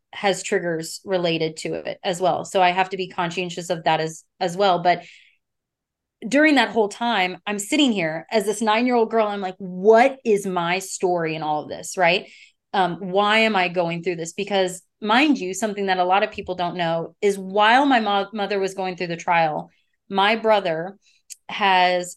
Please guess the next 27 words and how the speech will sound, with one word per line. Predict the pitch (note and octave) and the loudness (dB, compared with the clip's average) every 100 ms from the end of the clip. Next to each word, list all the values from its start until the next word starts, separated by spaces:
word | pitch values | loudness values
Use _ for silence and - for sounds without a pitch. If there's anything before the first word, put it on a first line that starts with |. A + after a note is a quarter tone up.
| _ | _
febrile | A3 G3+ F#3+ E3+ | -8 0 4 4
seizures. | E3+ F#3+ F3 - - - | 2 -6 -6 -8 -10 -4
So | G3 | -4
if | G3 | -2
you | |
don't | G#3+ | -2
know | A3+ | 0
what | A#3+ A#3 | 0 -2
febrile | G#3 F#3+ F#3 | -2 0 0
seizures | F#3 F#3 F3+ E3+ | -4 -8 -8 -6
are, | - F3 E3 E3 - | -2 -2 -2 -4 -8
they | F3 F#3+ F3+ | -2 2 2
are | F3+ F3+ | 2 -2
seizures | F3 G#3 G#3 A3 | -4 -8 -4 0
that | G3 - | 0 -2
come | - F#3+ | -4 -4
on | F3 F3 E3+ | -2 -2 0
by | E3+ E3+ | 0 2
a | E3 E3+ | 0 -4
spike | - - F3+ F3+ - | -10 0 0 0 -6
in | F#3+ E3 D#3+ D#3+ | -6 -4 -4 -4
your | E3 | -6
temperature. | E3 F3+ E3 - - G3+ _ _ _ _ - - | -8 -8 -8 -8 -12 -14 _ _ _ _ -20 -8
And | G3+ F3+ F3 F3 E3+ | 0 2 2 0 -2
my | F#3+ G3 | 0 0
brother, | G3 G3+ F#3+ F3+ F3+ - - | 2 0 0 -2 -4 -6 -6
during | F3+ F3+ F3+ F3+ F3+ | -4 -2 -4 -6 -10